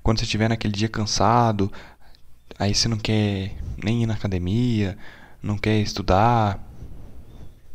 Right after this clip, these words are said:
aí você repara pra você fazer isso. Claro que seria muito bom se a gente chegasse em casa e pudesse conversar as coisas que a gente queria, jogar alguma coisa, assistir algum filme, até estudar alguma coisa com outra pessoa,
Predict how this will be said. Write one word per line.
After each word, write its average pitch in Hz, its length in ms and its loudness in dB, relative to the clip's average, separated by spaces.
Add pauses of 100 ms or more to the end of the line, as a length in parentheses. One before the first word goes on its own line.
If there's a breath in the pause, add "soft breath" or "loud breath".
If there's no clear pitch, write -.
(340)
aí 156 240 -2
você 202 280 0
repara 170 420 2
pra - 100 -4
você 151 100 -2
fazer 120 260 2
isso. - 180 -4 (420 loud breath)
Claro 131 240 8
que - 120 0
seria 113 180 4
muito 117 180 0
bom 104 220 2
se - 60 -8
a - 20 -2
gente 92 140 -4
chegasse 90 280 0
em 85 60 -8
casa 90 240 0
e - 60 -6
pudesse 87 280 -2
conversar 87 420 2
as 87 120 -2
coisas - 200 -4
que - 80 -6
a 85 40 -6
gente - 80 -8
queria, 98 340 0 (480 loud breath)
jogar 90 440 -2
alguma 85 480 -2
coisa, 87 400 2
assistir - 220 -2
algum 85 180 -2
filme, 92 520 2 (120)
até 101 220 2
estudar 160 440 4
alguma 120 380 2
coisa 110 360 4 (220)
com 95 140 0
outra - 180 -2
pessoa, 107 460 2